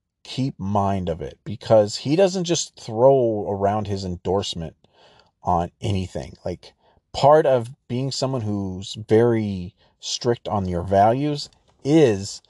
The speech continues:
somebody who, um, really, l-, really studies the people he's around, because when you are saying things that are true that people don't want to hear, especially other people who are also lawmakers,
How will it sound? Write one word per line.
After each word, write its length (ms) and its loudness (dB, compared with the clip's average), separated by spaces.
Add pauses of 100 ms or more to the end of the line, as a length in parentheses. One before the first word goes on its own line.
(220)
somebody 840 2
who, 580 -4 (220)
um, 380 0 (280)
really, 680 2 (420)
l-, 480 -8 (300)
really 240 2
studies 880 0 (360)
the 80 -8
people 280 -6
he's 160 -4
around, 260 4
because 380 2 (380)
when 300 0
you 160 4
are 80 8
saying 460 0
things 240 -2
that 100 8
are 140 6
true 480 2
that 240 -2
people 300 -8
don't 280 2
want 200 -4
to 60 -6
hear, 240 -6
especially 560 -4
other 180 -4
people 320 -6
who 140 -2
are 120 0
also 260 0
lawmakers, 800 -2